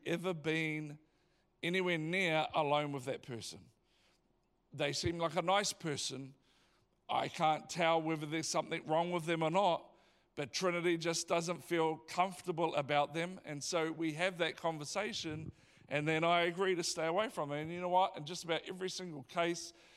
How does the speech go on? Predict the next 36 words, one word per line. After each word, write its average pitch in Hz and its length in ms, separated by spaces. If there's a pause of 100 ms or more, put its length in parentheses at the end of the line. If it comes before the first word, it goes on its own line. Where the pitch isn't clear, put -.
(120)
that 151 140
she's 143 260
done 165 240
that 190 160
with 185 180
me, 190 280 (500)
that - 300
person 165 440
has 139 360
ended 156 400
up 131 500 (640)
doing 165 280
something 151 380
with 135 160
a 135 60
married 151 440
man 131 460
or 127 100
somebody 156 520
else 120 320
that - 180
they 131 80
shouldn't 127 380
have 113 160
done. - 200
I-, - 960
it's - 160
just - 220
about 208 240
having 180 400
a 160 80
conversation 170 880 (800)
about 135 300
avoiding 156 460
problematic 156 600
people 127 540